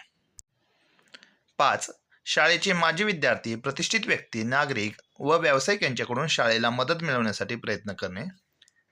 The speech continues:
सहा, नियमितपणे विद्यार्थी सुरक्षितेबाबत शासन निर्णय दिनांक सत्तावीस नऊ दोन हजार चोवीस मध्ये नमूद बाबींची अंमलबजावणी करणे, विद्यार्थी सुरक्षिततेच्या बाबतीत उपायांची अंमलबजावणी करणे. सात,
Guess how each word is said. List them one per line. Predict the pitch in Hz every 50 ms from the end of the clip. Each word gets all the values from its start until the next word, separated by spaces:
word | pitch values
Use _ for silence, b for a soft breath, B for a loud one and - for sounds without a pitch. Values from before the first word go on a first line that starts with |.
| - -
सहा, | - 147 131 120 117 180 190 b b b b b b b _ 147
नियमितपणे | 156 165 180 202 240 233 - _ 180 160 151 147
विद्यार्थी | 143 139 135 131 143 160 175 175 - 247
सुरक्षितेबाबत | 233 - 190 180 - - 151 143 139 135 123 110 120 123 120 -
शासन | - 139 135 135 - 185
निर्णय | 185 180 165 139 127 127 123
दिनांक | 120 127 131 143 156 165 - 175
सत्तावीस | - - 143 - - 170 180 202 190 -
नऊ | 185 180
दोन | 170 165 147
हजार | 131 127 131 135 131 135 -
चोवीस | 135 120 123 143 160 - -
मध्ये | 151 131 120 110 113 117
नमूद | 120 123 123 139 175 170
बाबींची | 156 151 135 120 120 117 117 113 - 147
अंमलबजावणी | 143 127 113 113 113 110 110 101 107 104 104 104 101
करणे, | - 107 98 95 95 127 - - _ b b b b b b b b b _
विद्यार्थी | 139 143 143 143 180 175 165 - - 226
सुरक्षिततेच्या | - 196 175 165 - - 160 - - 147 - 165 156
बाबतीत | 147 120 104 - _ - 117 110 98 - _ _ _ _ _ _ _ _ _ _ _ _ _ _ _
उपायांची | - 143 147 170 165 170 170 170 170 165 - - 208 208 214 - - - -
अंमलबजावणी | 139 143 143 151 147 135 123 107 113 117 110 113 110
करणे. | 104 - 113 95 92 95 117 165 233 - _ _ _ _ b b b b b b b -
सात, | - - 165 160